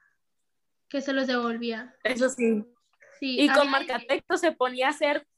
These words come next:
Speaker 2: dónde tenía que escribir, dónde
Speaker 1: Sí.
Speaker 2: no, y no se podía salir de un cuadro.
Speaker 1: Sí, sí. Pero siento que eso sí lo ayudó mucho porque ahora, eh, el otro día escuchamos a una maestra decir que mejoró muchísimo su,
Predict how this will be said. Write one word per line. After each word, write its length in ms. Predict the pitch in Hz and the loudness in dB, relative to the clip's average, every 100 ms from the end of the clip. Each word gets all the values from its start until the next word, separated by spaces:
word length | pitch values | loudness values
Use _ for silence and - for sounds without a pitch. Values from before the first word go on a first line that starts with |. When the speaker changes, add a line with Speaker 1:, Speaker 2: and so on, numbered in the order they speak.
| _ | _
Speaker 2:
dónde 320 | 214 269 285 | -4 0 0
tenía 360 | - 254 254 277 | 0 -2 -2 -4
que 80 | 311 | -8
escribir, 580 | 311 302 277 294 349 349 | -8 -6 -4 0 0 0
dónde 400 | 247 247 247 247 | -2 -2 0 0
Speaker 1:
Sí. 60 | 247 | 0
Speaker 2:
no, 300 | 233 208 214 | 0 0 0
y 300 | 240 269 208 | 0 0 -4
no 180 | 233 240 | -2 -2
se 140 | 254 294 | 0 0
podía 320 | 277 240 247 | 2 4 2
salir 380 | 254 233 233 247 | 0 -4 -4 -4
de 80 | 269 | -8
un 160 | 277 | -10
cuadro. 600 | 262 233 214 220 226 247 226 _ _ _ _ _ _ _ _ _ | -2 2 2 2 -2 -2 -12 _ _ _ _ _ _ _ _ _
Speaker 1:
Sí, 560 | _ 262 247 233 311 311 359 - _ 302 302 _ _ _ _ _ | _ -18 -16 -16 -18 -20 -20 -20 _ -20 -20 _ _ _ _ _
sí. 400 | - 247 240 233 _ - - | -16 -14 -14 -18 _ -20 -4
Pero 320 | 359 403 381 | 2 4 2
siento 240 | 359 339 453 | 2 0 2
que 80 | 440 | 0
eso 160 | - 392 | 0 -2
sí 120 | 381 | 0
lo 100 | 392 | 0
ayudó 300 | 370 294 294 | 0 0 0
mucho 320 | 302 330 370 | 0 -2 -4
porque 240 | 381 359 302 | -6 -2 0
ahora, 600 | 254 247 285 294 294 - - | 0 2 4 6 4 2 -4
eh, 480 | 277 277 262 254 254 | -2 0 0 -4 -6
el 280 | 285 262 262 | -6 -4 -2
otro 180 | 247 254 | -4 -4
día 100 | 285 | -4
escuchamos 460 | 294 302 254 247 262 | -4 -6 -6 -6 -6
a 60 | 285 | -6
una 120 | 269 | -6
maestra 260 | 277 277 | -6 -6
decir 240 | 277 247 240 | -8 -8 -8
que 120 | 269 | -6
mejoró 360 | 262 240 226 220 | -6 -6 -6 -6
muchísimo 840 | 233 262 254 - 262 254 262 262 | -6 -8 -12 -10 -6 -6 -6 -8
su, 280 | 254 254 - | -8 -12 -14